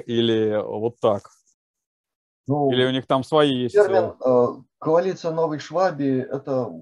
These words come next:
Speaker 2: я, я не очень понял, что это значит, при том, что если просуммировать все известное от ветеранов тайной космической программы, ну, по крайней мере,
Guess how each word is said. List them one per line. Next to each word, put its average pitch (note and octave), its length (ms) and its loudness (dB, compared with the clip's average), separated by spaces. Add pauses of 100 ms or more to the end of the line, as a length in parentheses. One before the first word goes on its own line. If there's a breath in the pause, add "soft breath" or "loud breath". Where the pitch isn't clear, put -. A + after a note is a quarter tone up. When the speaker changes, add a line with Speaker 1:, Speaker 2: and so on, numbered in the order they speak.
(460)
Speaker 2:
я, D3+ 220 4
я E3 340 2
не D#3+ 160 -2
очень D3 300 -2
понял, C#3 580 0
что - 220 -4
это C#3+ 140 -4
значит, A3 440 -2 (800)
при E3+ 100 -4
том, F3+ 280 0
что B2+ 500 -4 (1040)
если C#3+ 480 -8
просуммировать D#3+ 760 -6
все E3 340 -8
известное D3 840 -4 (840)
от C#3 240 0
ветеранов D3+ 600 0 (840)
тайной D3+ 220 0
космической C#3+ 460 -8
программы, C#3+ 1040 0 (240)
ну, A2+ 260 -18
по C3+ 100 -6
крайней C3 280 0
мере, A2+ 240 -2